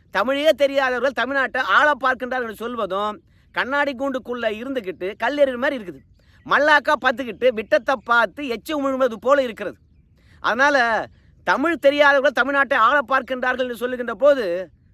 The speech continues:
ஒரு விதத்துல லாஜிக்கா தான் தெரியுது. ஏன்னா நம்ம முதல்வர் ஐயா பொறுத்த வரைக்கும் தமிழ் நல்லா பேசுறாரு இல்லையா? வெளி மாநிலத்தவராவே இருந்தாலும் தமிழ் நல்லா பேசுறாரு இல்லையா?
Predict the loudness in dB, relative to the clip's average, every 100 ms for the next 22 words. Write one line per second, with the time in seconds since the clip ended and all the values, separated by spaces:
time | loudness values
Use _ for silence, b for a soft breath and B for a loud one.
0 | _ 0 2 2 -2 -4 -4 -4 0 2
1 | 2 0 -2 -2 -2 -4 -4 -6 -10 -16
2 | _ _ _ _ _ -10 -6 -4 -2 -2
3 | -4 -6 -8 -6 -2 4 4 4 2 0
4 | 0 -2 -4 -6 -4 -2 0 0 0 0
5 | -2 -2 -4 -6 -4 -4 -6 _ b b
6 | _ -6 -2 0 0 0 2 2 4 4
7 | 4 0 0 -2 -6 -4 -2 0 0 0
8 | -2 -2 -4 -4 -4